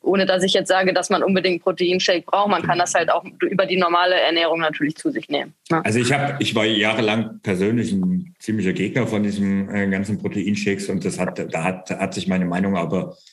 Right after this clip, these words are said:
Speaker 2: sehr stark verändert, was einfach eine einfache Sache ist, um einfach den Proteinbedarf zu decken und, äh, einfach auch mal kurzfristig was zu machen. Aber, äh, zwei Dinge will ich vielleicht kurz noch anmerken. Also die erste Sache ist,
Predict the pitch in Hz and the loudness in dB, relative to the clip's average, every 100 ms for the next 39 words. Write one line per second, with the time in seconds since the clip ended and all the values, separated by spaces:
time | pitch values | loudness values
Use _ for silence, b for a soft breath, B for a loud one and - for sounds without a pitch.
0 | B - 98 107 101 98 98 98 80 110 | B -2 0 0 0 0 0 -2 0 2
1 | 104 92 87 - 90 90 92 73 98 104 | 2 0 -2 -2 -2 -2 -2 0 0 0
2 | 90 82 85 95 98 71 185 - _ _ | -2 -2 -2 -2 0 0 -2 -8 _ _
3 | - 85 90 95 90 90 95 90 85 98 | -8 -4 -2 -2 -2 -2 -2 -2 0 2
4 | 98 - 92 92 - 85 85 - 127 127 | 2 0 0 -2 -4 -2 -2 0 0 0
5 | - 92 - 92 - 92 90 - 92 92 | 0 -2 0 -2 0 0 0 0 -2 -2
6 | 95 - - - 92 - - - B B | -4 -6 -10 -8 -8 -8 -8 -12 B B
7 | B B - 87 90 - 117 - 104 135 | B B -8 0 0 2 -2 -2 0 2
8 | 127 101 - 92 92 90 95 92 135 131 | 2 0 0 0 0 0 -2 0 2 2
9 | 110 104 98 92 - 107 - 92 95 120 | 2 0 0 -2 -4 -6 -4 -2 0 0
10 | 98 90 90 95 73 85 85 87 80 - | 2 0 -2 -2 -2 -2 0 0 -2 -2
11 | 107 107 110 92 110 | -4 -4 -2 0 -2